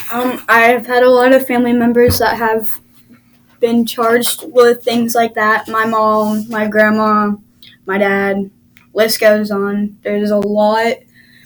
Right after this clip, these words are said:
there's a lot underneath drug use and drug charges. There's a lot more than what people think,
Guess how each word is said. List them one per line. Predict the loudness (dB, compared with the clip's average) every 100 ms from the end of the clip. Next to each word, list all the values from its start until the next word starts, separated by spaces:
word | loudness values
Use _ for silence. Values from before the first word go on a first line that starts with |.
| -20 _ _
there's | 4 6
a | 6
lot | 2 2 2 2 0 -2
underneath | 0 2 4 4 2 0 -2 -6 -6
drug | -2 -2 -2
use | 0 0 -2 -4
and | -2 -2 -2
drug | -4 -6
charges. | -6 -6 -4 -4 -4 -8
There's | -8 -4
a | -2
lot | -2 -2 -2
more | -2 0
than | 0
what | -2 -4
people | -6 -6 -6
think, | -6 -6 -8